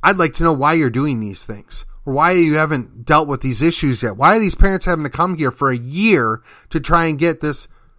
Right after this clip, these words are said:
change implemented?" As the state rep here, I'm down in Austin, and I have a little bit of influence in saying what happens at the local level with your I S D.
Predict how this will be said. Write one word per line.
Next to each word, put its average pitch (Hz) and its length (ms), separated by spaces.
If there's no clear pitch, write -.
change 151 460
implemented?" 113 680
As 160 300
the 147 120
state 151 300
rep 190 300
here, 123 280
I'm 226 180
down 226 220
in 185 100
Austin, 208 520
and 165 80
I 220 80
have 269 140
a - 20
little 302 240
bit 311 120
of 285 40
influence 269 480
in 208 140
saying 254 340
what 208 140
happens 233 420
at 180 140
the 151 160
local 202 380
level 196 320
with 135 240
your 180 160
I 170 140
S 165 180
D. 190 240